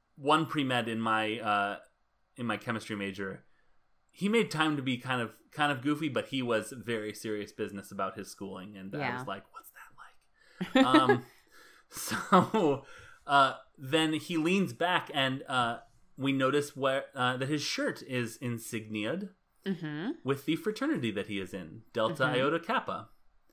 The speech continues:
Speaker 2: Mm-hmm.
Speaker 1: or Dick.
Speaker 2: Uh-huh.
Speaker 1: Which is also the same fraternity that appears in, uh, National Lampoon's Van Wilder. Um,
Speaker 2: Oh, interesting.
Speaker 1: because it's a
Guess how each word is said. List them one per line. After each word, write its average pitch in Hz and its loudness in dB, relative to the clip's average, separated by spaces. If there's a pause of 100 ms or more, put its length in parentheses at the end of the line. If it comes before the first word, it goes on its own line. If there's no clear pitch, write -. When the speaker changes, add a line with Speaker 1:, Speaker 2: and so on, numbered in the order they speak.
(220)
Speaker 2:
Mm-hmm. 165 -8 (300)
Speaker 1:
or 196 -2
Dick. - -2 (1400)
Speaker 2:
Uh-huh. 170 2 (640)
Speaker 1:
Which 151 0
is 156 -2
also 196 2
the 143 4
same 240 0
fraternity 127 -2
that 135 -2
appears 135 -4
in, 131 -4 (240)
uh, 123 0
National 127 -4
Lampoon's 143 -2
Van 160 -2
Wilder. 135 0 (520)
Um, - 0
Speaker 2:
Oh, 156 2 (200)
interesting. 156 -2
Speaker 1:
because 120 -2
it's - -12
a 113 0